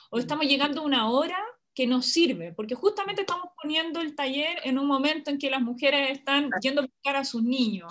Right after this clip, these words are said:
Speaker 1: al
Speaker 2: Por ejemplo.
Speaker 1: colegio. Em, entonces, claro, eso no es una política del departamento de la mujer,
Speaker 2: Mm.
Speaker 1: pero sí es, eh, una mirada de género, es
Speaker 2: Mm.
Speaker 1: una pregunta, ¿no? En lo que uno, en todo lo que uno hace.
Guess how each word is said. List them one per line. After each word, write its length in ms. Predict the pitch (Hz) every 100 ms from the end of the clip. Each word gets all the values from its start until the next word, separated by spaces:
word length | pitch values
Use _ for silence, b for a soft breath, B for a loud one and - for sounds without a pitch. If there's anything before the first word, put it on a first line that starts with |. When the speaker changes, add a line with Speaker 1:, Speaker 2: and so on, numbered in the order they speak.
| 170
Speaker 1:
al 160 | 190 190
Speaker 2:
Por 120 | 208 170
ejemplo. 40 |
Speaker 1:
colegio. 260 | 190 170 _ - _ B B B B B B _
Em, 680 | 208 208 202 196 196 196 190 _ -
entonces, 520 | 240 277 294 339 339
claro, 320 | 466 277 208
eso 440 | 226 247 285 269 254
no 180 | 220
es 200 | 269 302
una 200 | 285 269
política 380 | 233 262 285 262
del 160 | 240 226
departamento 840 | 220 214 214 190 254 302 285 262
de 80 | 254
la 100 | 240
mujer, 600 | 214 - 196 165 202 - _ _ _ _ _ _ -
Speaker 2:
Mm. 80 | 156 B B _ _
Speaker 1:
pero 240 | 233 226 220
sí 220 | - 381
es, 400 | 262 247 330 - -
eh, 420 | 208 202 202 -
una 220 | 254 269
mirada 380 | 233 240 349 202
de 100 | 151
género, 380 | - 147 143 143 _ _
es 180 | 196 -
Speaker 2:
Mm. 20 | 240
Speaker 1:
una 120 | 214
pregunta, 460 | 190 214 220 - 160
¿no? 200 | 202 254
En 120 | 220
lo 120 | 208
que 100 | 202
uno, 580 | 208 240 240 247 240 233
en 200 | 220 214
todo 180 | 269 269
lo 160 | 254 233
que 100 | 226
uno 240 | 220 208
hace. 400 | 240 254 - 160